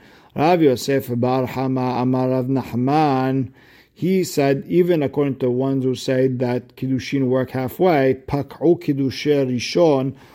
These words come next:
once she was freed, the Kiddushin that the first, that Reuven had is gone, it left, because an Eved who is freed is considered a new body, like a Katan that was born.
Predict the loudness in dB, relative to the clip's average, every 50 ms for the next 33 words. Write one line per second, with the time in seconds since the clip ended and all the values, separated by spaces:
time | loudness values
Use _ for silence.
0 | -20 _ _ -6 0 2 2 2 2 0 -2 -2 -2 0 0 2 2 0 -2 -2
1 | -8 -12 -8 -2 2 2 4 4 4 4 4 0 -2 -6 -12 -20 -20 -20 _ _
2 | -2 -2 -2 -2 -2 -4 -4 -2 -2 -2 -2 -2 -2 0 0 0 0 0 -2 -6
3 | -6 -6 -8 -10 -6 0 2 2 2 2 0 -2 -2 -2 -2 0 2 2 2 4
4 | 4 2 2 2 0 -2 -2 0 -2 -2 -2 -2 -2 -2 -2 -4 -6 -6 -4 -4
5 | -2 -2 -2 -2 -2 -4 -6 -8 -14 _ _ _ -4 -2 -2 -2 -2 -4 -8 -14
6 | _ -18 -12 -8 -4 -4 -2 -2 -2 -4 -6 -12 -18 -20 -20 _ _ _ _ _
7 | _ _ _ _ _ _ -2 -2 -2 0 0 0 2 2 0 -2 -4 -8 -8 -4
8 | -4 -4 -4 -2 2 2 2 4 4 4 4 4 2 0 -2 -2 -2 0 0 -2
9 | -2 -2 -2 -2 -2 -2 -4 -6 -10 -12 -6 -2 0 2 4 4 4 2 2 -2
10 | -6 -14 -20 _ _ _ -20 _ -4 -4 -2 -2 -4 -8 -8 -4 -2 0 0 2
11 | 0 0 0 0 0 2 2 4 4 4 4 4 2 0 -2 -2 -2 -2 0 0
12 | 0 0 0 -2 -4 -4 -4 -4 -4 -4 -6 -8 -8 -6 -6 -6 -2 -2 -2 0
13 | 0 -2 -2 -2 -2 -2 -2 -2 -2 -2 -2 -2 -2 -2 -2 -2 -2 -4